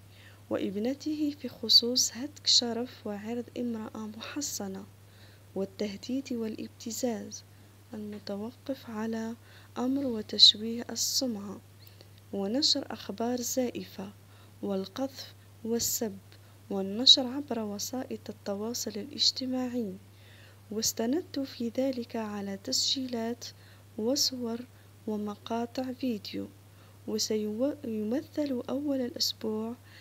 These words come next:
أمام إحدى فرق الشرطة العلمية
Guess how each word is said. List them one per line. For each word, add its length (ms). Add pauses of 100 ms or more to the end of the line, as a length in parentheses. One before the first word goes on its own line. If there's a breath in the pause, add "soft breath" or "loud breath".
(240 loud breath)
أمام 500 (100)
إحدى 420
فرق 580 (1800)
الشرطة 640
العلمية 720